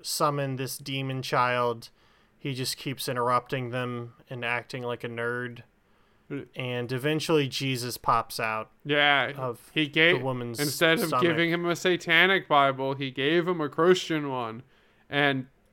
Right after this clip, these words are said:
Speaker 2: he read it upside down the whole time, but still did the ritual.
Speaker 1: D-, is that the joke? Because when he put it upside down and he gave it to him,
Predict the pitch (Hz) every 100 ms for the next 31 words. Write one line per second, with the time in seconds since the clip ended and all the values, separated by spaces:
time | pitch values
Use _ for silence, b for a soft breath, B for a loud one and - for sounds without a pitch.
0 | _ - _ 143 - 151 143 135 151 151
1 | 156 151 147 - 151 143 139 127 139 151
2 | 156 165 170 185 170 175 175 160 143 139
3 | - 139 135 131 143 135 135 123 120 120
4 | 156 170 180 208 - _ _ _ _ _
5 | _ _ _ _ _ _ _ _ _ _
6 | _ _ _ _ _ _ _ _ _ _
7 | _ _ _ _ - 147 220 - 196 175
8 | 156 180 214 214 262 220 294 320 302 175
9 | 165 214 208 214 180 175 190 214 202 -
10 | - - 247 277 196 190 - 220 190 165
11 | 170 190 185 160 147 - 160 156 147 147
12 | 135 160 170 175 - 160 139 135 131 123
13 | 123 120